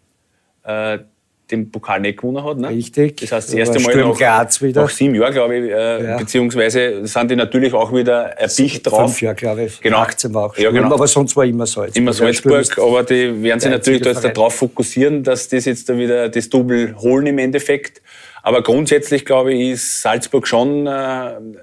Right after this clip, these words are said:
Speaker 1: ähm, fällig, dieses Jahr zumindest wieder einen Titel abzugeben. Ähm, und ich denke, äh, lask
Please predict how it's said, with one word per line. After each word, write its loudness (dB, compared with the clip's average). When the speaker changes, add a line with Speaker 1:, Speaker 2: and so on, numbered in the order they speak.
Speaker 1:
ähm, -6
fällig, -2
dieses 0
Jahr 0
zumindest 0
wieder 2
einen 0
Titel -2
abzugeben. -4
Ähm, -4
und -2
ich -4
denke, 0
äh, -4
lask -2